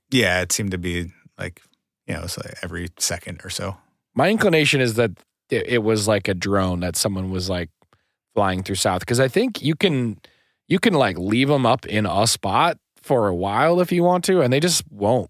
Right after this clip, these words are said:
Speaker 2: move.
Speaker 1: Yeah.
Speaker 2: So maybe
Speaker 1: It
Speaker 2: it
Speaker 1: probably wouldn't be
Speaker 2: was
Speaker 1: loud enough that I would have heard anything.
Speaker 2: But it could have been high enough up that it was like, "What the fuck is that weird flashing light up in the sky?"
Speaker 1: Yeah.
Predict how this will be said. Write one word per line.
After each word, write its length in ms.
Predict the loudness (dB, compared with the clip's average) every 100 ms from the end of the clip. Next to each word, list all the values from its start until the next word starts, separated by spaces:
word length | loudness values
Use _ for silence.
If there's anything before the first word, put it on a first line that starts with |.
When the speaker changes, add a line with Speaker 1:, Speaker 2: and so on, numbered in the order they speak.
| _ _
Speaker 2:
move. 920 | -12 -4 -2 -2 -4 -8 -8 -10 -12 -18 _ -4
Speaker 1:
Yeah. 320 | 0 2 0 -4 _ _ _ _ _ -4
Speaker 2:
So 100 | 0
maybe 300 | 2 4 4
Speaker 1:
It 20 |
Speaker 2:
it 20 |
Speaker 1:
probably 160 | 6 6
wouldn't 200 | 6 4
be 80 | 2
Speaker 2:
was 80 |
Speaker 1:
loud 220 | 2 2 2
enough 360 | 0 -2 -8
that 140 | -6 -2
I 80 | -2
would 120 | -2
have 80 | -4
heard 200 | -4 -4
anything. 580 | -6 -6 -8 -6 -8 -16 _ _ _ _ -2
Speaker 2:
But 80 | 0
it 120 | -2 _
could 180 | 0 2
have 80 | 4
been 140 | 2
high 260 | 0 0 0
enough 380 | 0 -2 -4 -12 -10 -2
up 200 | -2 -2
that 120 | -4 -2
it 60 | -4
was 140 | -6
like, 160 | -6 -8 -10
"What 120 | -10
the 80 | -4
fuck 260 | -4 -2
is 80 | -2
that 140 | -2 0
weird 200 | 0 0
flashing 340 | -4 -4 -4
light 160 | -2 0
up 120 | -2
in 60 | -4
the 60 | -4
sky?" 680 | 0 2 2 0 -2 -4 -6 _ _ _ _ _ _ _ _ _ _ _ _ _ _ _ _ _
Speaker 1:
Yeah. 320 | 2 4 4